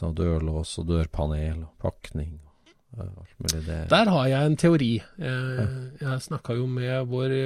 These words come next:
Speaker 2: gode venn på Heimdal.
Speaker 1: Ja.
Speaker 2: Eh, og da snakket vi om det at, eh, en Hebmüller har jo ikke forhøyde dører
Speaker 1: Ja.
Speaker 2: på, på Hebmüller, den toseters kabrioleten. Der
Speaker 1: Mhm.
Speaker 2: er det ikke forhøyde dører.
Speaker 1: Nei.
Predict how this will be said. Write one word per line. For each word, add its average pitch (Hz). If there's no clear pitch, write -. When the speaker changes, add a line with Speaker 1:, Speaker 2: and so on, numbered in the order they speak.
Speaker 2:
gode 139
venn 131
på 147
Heimdal. 185
Speaker 1:
Ja. 160
Speaker 2:
Eh, 131
og 135
da 143
snakket -
vi 139
om 147
det 123
at, 120
eh, 139
en 156
Hebmüller 139
har 139
jo 151
ikke -
forhøyde 123
dører 123
Speaker 1:
Ja. 98
Speaker 2:
på, 117
på 123
Hebmüller, 107
den 117
toseters 110
kabrioleten. 135
Der 123
Speaker 1:
Mhm. 139
Speaker 2:
er 143
det 170
ikke -
forhøyde 117
dører. 101
Speaker 1:
Nei. 139